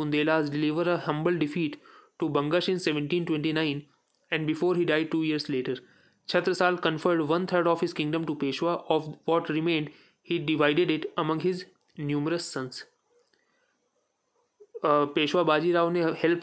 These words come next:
तो कर दी छत्रसाल की, लेकिन बदले में उनके किंगडम का वन थर्ड पोर्शन मांग लिया,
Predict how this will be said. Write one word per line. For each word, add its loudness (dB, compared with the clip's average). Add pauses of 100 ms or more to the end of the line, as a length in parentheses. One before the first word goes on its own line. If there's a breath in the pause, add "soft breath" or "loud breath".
तो 0
कर 2
दी -2 (260)
छत्रसाल 0
की, -6 (640 soft breath)
लेकिन 0
बदले 2
में 0
उनके 0
किंगडम 0
का 2
वन 2
थर्ड 0
पोर्शन 0
मांग 0
लिया, -2